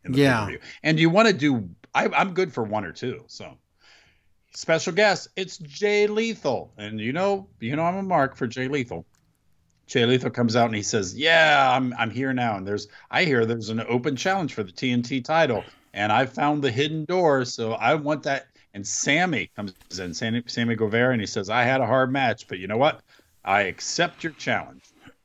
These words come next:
Speaker 2: <clears throat> Yeah, for Dynamite. But
Speaker 1: I'm bought in.
Speaker 2: um, don't forget Jay Lethal was on that list of really horrible wrestlers that did really horrible things.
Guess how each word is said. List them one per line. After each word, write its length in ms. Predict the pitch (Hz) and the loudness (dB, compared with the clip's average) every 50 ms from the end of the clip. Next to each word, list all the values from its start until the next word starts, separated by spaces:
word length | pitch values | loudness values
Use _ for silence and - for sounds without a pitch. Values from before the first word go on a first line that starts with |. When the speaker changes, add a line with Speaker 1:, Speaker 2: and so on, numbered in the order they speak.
| _ - | _ 0
Speaker 2:
<clears throat> 680 | - - - - - - - 76 64 - - - - | 2 2 4 4 2 2 2 0 0 0 -2 -6 0
Yeah, 260 | 123 160 175 131 87 - - - - - - - - - - | 4 6 8 8 6 4 -2 -12 -20 -16 -16 -16 -16 -16 -8
for 120 | - - 135 | 0 0 4
Dynamite. 440 | 120 147 147 143 123 117 113 110 - 113 | 6 6 6 6 4 4 0 -2 -4 4
But 180 | - 156 147 113 | 4 4 4 4
Speaker 1:
I'm 140 | 95 95 95 - | 0 -8 -10 -10
bought 220 | 98 98 110 123 | -8 -8 -6 -6
in. 240 | 147 147 131 123 - _ _ _ _ _ _ _ _ _ _ | -6 -8 -8 -12 -18 _ _ _ _ _ _ _ _ _ _
Speaker 2:
um, 1400 | 170 160 170 170 170 175 175 175 175 175 175 175 180 180 180 180 175 175 175 175 175 175 175 175 175 170 170 170 156 | 4 6 8 8 8 8 8 6 6 4 4 4 4 2 2 2 2 2 2 2 2 2 2 2 0 2 2 2 4
don't 140 | 147 190 208 | 6 4 4
forget 220 | - 277 294 247 | 6 4 2 4
Jay 160 | 269 247 220 | 6 8 8
Lethal 320 | 208 190 196 190 185 202 180 | 10 10 8 8 8 8 6
was 160 | 160 147 139 | 6 8 8
on 120 | 165 156 | 8 8
that 100 | 151 143 | 8 6
list 240 | 135 147 147 131 - | 4 4 2 4 4
of 120 | 151 120 120 | 2 4 6
really 200 | 139 139 139 127 | 6 6 6 6
horrible 360 | 107 135 135 131 117 127 131 | 6 6 4 6 4 4 2
wrestlers 340 | 131 127 120 - - 120 - | 2 2 0 0 -2 -4 -2
that 160 | - 127 107 | -2 -2 0
did 180 | 107 127 120 110 | 0 -2 -2 0
really 220 | 113 120 120 120 | 0 2 2 2
horrible 360 | 107 117 120 120 113 101 101 | 2 4 2 2 2 0 -2
things. 640 | 90 90 120 110 98 95 98 101 - - - - - | -4 -2 -2 -2 -2 -4 -6 -10 -10 -10 -10 -10 -12